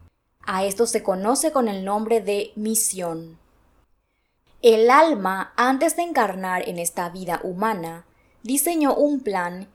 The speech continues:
que contiene las experiencias más relevantes que tendrá que vivir,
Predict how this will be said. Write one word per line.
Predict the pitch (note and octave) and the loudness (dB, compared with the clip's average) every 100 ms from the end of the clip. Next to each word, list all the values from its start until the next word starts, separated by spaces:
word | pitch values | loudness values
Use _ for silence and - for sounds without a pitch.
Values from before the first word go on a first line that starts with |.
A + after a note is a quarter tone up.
| _ - | _ -4
que | D4 | 2
contiene | E4 E4 D#4 C4 C4 G#3+ | 2 2 -2 -2 0 0
las | G3 - | -2 -4
experiencias | G3 - A#3+ A#3 A3+ F#3+ F3+ G3+ G3 - | -6 -2 0 2 0 -4 -4 -2 -2 -4
más | F#3+ G3 A#3 C4 | -4 -2 -2 -2
relevantes | D4+ D4+ B3+ A3+ A#3 F#3+ F3+ F3+ | 0 2 2 2 0 -2 -4 -4
que | G3+ G3 | -4 -2
tendrá | G#3+ G3 E3+ D#3+ | -2 0 -2 -2
que | G#3 | -4
vivir, | A3 A#3+ C#4 C#4+ C#4+ | -4 -4 -2 -2 -4